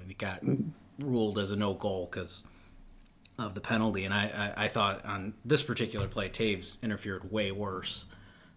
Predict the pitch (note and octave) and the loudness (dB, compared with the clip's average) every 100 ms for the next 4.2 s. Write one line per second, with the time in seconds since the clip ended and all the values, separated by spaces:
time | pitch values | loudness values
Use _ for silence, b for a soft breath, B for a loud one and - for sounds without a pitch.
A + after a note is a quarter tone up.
0 | B B - - A2+ F#2+ F#2+ F#2 - B | B B -2 -2 -2 -2 -6 -10 -14 B
1 | B B - - G#2 G2 F#2+ - - - | B B -12 -2 0 0 -2 -8 -14 -8
2 | G#2+ F2+ - E3 - G#2 G#2 F#2+ E2+ - | -6 -6 4 4 4 0 0 -2 -6 -10
3 | - G#2 F2+ A2 A2 A2+ A#2 A2 G2+ - | -6 -4 -2 -2 -2 -2 -2 -2 -2 0
4 | - - | -2 -4